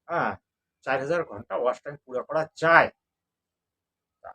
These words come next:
আপনারা এই রাস্তাটাই ধরবেন। যদি কোনো অসুবিধা হয়, তাহলে আমাকে কমেন্টসে জানাবেন, আমি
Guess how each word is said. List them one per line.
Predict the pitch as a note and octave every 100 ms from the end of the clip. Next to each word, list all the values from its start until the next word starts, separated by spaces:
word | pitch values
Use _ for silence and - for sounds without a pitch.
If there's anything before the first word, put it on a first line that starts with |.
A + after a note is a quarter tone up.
| B2
আপনারা | - E3+ F3+
এই | G3+
রাস্তাটাই | E3+ - F#3+ G#3 G#3 - _ _ _ _ -
ধরবেন। | D#3+ F#3+ B3+ E4+ _ _ _ _ _ _ _ _ _ _ -
যদি | C#3+ D#3+ D#3+ -
কোনো | D#3+ D3+
অসুবিধা | D#3 F3+ G3+ G3+ F3+
হয়, | G3 F#3+
তাহলে | D#3 C3
আমাকে | C#3 C#3 -
কমেন্টসে | C#3 D3 - D3
জানাবেন, | E3 F3+ F#3 F#3 - -
আমি | C3+